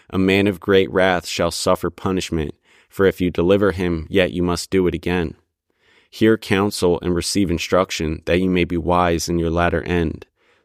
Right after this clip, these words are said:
There are many devices in a man's heart, nevertheless the counsel of Yahuwah, that shall stand.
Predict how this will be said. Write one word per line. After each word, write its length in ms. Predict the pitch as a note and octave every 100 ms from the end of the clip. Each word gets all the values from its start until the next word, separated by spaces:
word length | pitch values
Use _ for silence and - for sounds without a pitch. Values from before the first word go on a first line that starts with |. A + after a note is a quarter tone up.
| _ -
There 140 | F#2
are 80 | F#2
many 300 | F#2 G2+ G#2
devices 640 | F2+ - F#2+ F#2 F#2 E2+
in 100 | F2
a 40 | E2+
man's 340 | E2+ E2+ D#2+
heart, 340 | F#2+ E2+ D#2 _ -
nevertheless 720 | F#2 F2+ F#2+ F2+ F2+ F#2 D#2+
the 120 | - D#2+
counsel 500 | - F#2+ F#2 F2+ E2+
of 80 |
Yahuwah, 600 | D#2+ D#2 G2+ F#2 D#2 D#2+ -
that 260 | F2 F2 -
shall 200 | D2 D2+
stand. 560 | - E2 D#2+ D2 -